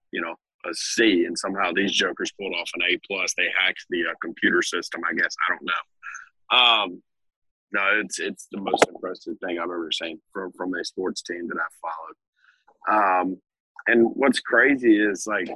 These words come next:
man, it was different kids every night. And, and, and, you know, back on the, the, they genuinely like each other. Um, one of the cooler, and, and there were a lot of cool things this weekend that, that had little to do with the actual action of playing baseball.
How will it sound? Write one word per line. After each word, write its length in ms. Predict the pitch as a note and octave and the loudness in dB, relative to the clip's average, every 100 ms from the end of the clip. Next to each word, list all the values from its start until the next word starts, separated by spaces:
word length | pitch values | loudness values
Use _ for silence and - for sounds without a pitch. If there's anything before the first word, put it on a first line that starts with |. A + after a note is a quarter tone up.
| - - | -14 -6
man, 180 | A#2 C3+ | 0 0
it 140 | - | 0
was 160 | A2+ G2 | -4 -6
different 420 | G2 A2+ - - - | -2 -2 -2 -12 2
kids 260 | A#2+ G#2 | 4 4
every 220 | G2+ G#2+ G#2 | 2 0 0
night. 280 | G#2+ G2+ - | -2 -4 0
And, 160 | A2 - | -2 0
and, 160 | A#2 - | -4 -2
and, 140 | A2 B2 | 0 2
you 60 | B2 | 2
know, 200 | A#2 - _ _ _ _ - _ C3+ - | 0 -6 _ _ _ _ -20 _ 2 4
back 320 | C3 C#3+ - | 4 4 4
on 180 | C3 A#2+ | 0 -2
the, 180 | G#2+ - | -2 -2
the, 260 | G#2+ G2 G2 - _ | -4 -4 -6 -10 _
they 140 | G#2+ G#2+ | 2 2
genuinely 680 | F2+ A2 A2+ A2+ G#2 G2+ | 6 6 6 4 0 -4
like 380 | F#2 F2 F#2 - | -4 -4 -4 -2
each 200 | G#2 - | -4 -2
other. 380 | A2 A2 G#2+ G#2 - _ | 0 2 0 -2 -14 _
Um, 300 | G#2 G2+ G2+ | -4 -4 -2
one 160 | A2 D#3+ | 4 4
of 80 | D3 | 4
the 80 | - | 4
cooler, 220 | B2 A#2 | 6 6
and, 260 | - A#2+ | 4 2
and 80 | A2 | 4
there 80 | D3 | 4
were 80 | D#3+ | 6
a 80 | A2+ | 4
lot 180 | G2+ | 0
of 60 | G2+ - | -4 -6
cool 160 | G#2+ G#2 | -8 -6
things 240 | G2 G2+ G2+ | -4 -4 -4
this 140 | G2 G#2+ | -4 0
weekend 380 | G#2 - G#2 G2 | -2 0 0 0
that, 140 | D#2+ - | -4 -4
that 140 | F#2 _ - - | -4 _ -8 -2
had 100 | G2+ | 0
little 300 | G2+ G#2+ G#2 | 0 0 -2
to 80 | G2+ | -2
do 180 | F#2+ G2+ | -2 0
with 160 | G2+ F2 | -2 -4
the 160 | F#2+ F#2 F#2 | -4 -2 -2
actual 360 | G2 - F#2+ F2 F2+ | -2 -6 -10 -2 0
action 260 | - - F2+ | 0 -4 -8
of 60 | - | -6
playing 180 | G2 G2 F#2+ | -6 0 0
baseball. 580 | G#2 _ - - G#2+ | -2 _ -12 -4 -4